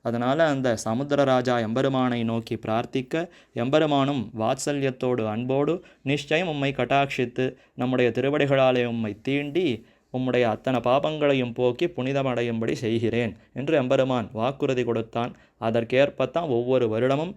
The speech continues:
இந்த மாசி மாசத்து அந்த பௌர்ணமி திதி அன்றைய தினம் எம்பெருமான் எழுந்தருளி அந்த சமுத்திரத்தை தீண்டி சமுத்திரத்தை கட்டாட்சித்து அத்தை புனிதப்படுத்துகிறார் என்று இது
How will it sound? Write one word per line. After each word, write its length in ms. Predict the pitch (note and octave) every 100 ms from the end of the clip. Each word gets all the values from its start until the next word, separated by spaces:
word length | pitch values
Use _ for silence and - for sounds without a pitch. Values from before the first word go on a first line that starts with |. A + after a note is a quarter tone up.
| - -
இந்த 220 | B2+ A#2
மாசி 340 | A2 C3+ C#3+
மாசத்து 580 | C3+ B2 A#2 A2+ - D#3 F3+ - _
அந்த 180 | - B2
பௌர்ணமி 540 | A#2+ C3 D3+ C#3+ C3+ A#2+
திதி 340 | B2 B2 -
அன்றைய 400 | A2+ A2+ A#2+ A#2
தினம் 240 | A2+ D3 D#3
எம்பெருமான் 520 | B2+ C3+ C3 A#2+ G#2
எழுந்தருளி 640 | A2 D3 D#3 C3+ B2 C3 C3+ _
அந்த 200 | B2 A#2 A2
சமுத்திரத்தை 640 | A#2+ C#3 C#3 C3 B2+ B2 G#2 - -
தீண்டி 440 | C#3 D3 C#3+ A#2 F2 _
சமுத்திரத்தை 640 | - B2 C#3 C#3 B2+ B2+ A2+
கட்டாட்சித்து 760 | G#2+ G#2+ C3 C3+ D#3 D3+ F3 G3 - _
அத்தை 380 | B2 A#2 C#3+ D#3
புனிதப்படுத்துகிறார் 1080 | B2+ C3+ C3+ A#2 A2 - G#2+ G2 G2 A2 G2 - _ _
என்று 340 | A#2+ A#2+ D#3+ B2 - _
இது 360 | B2 B2+ A#2 G2